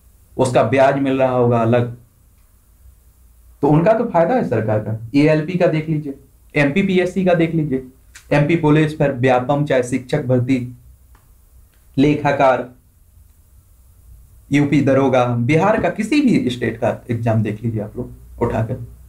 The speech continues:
अभी आपने देखा है कि अगर विधायक खरीदना है आपको, विधायक अगर हाई कोर्ट खुल जाता है,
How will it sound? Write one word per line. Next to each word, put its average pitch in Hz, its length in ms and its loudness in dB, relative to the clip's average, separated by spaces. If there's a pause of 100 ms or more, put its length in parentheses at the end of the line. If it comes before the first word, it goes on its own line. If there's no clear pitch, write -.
(960)
अभी 151 240 2
आपने 190 240 2
देखा 180 260 0
है 175 100 2
कि 139 520 -2 (200)
अगर 131 240 0
विधायक 123 560 0
खरीदना 123 340 2
है 123 140 0
आपको, 110 400 -4 (180)
विधायक 127 400 2
अगर 123 320 2
हाई 127 180 0
कोर्ट - 460 -4
खुल 123 180 0
जाता 120 280 2
है, 113 300 -2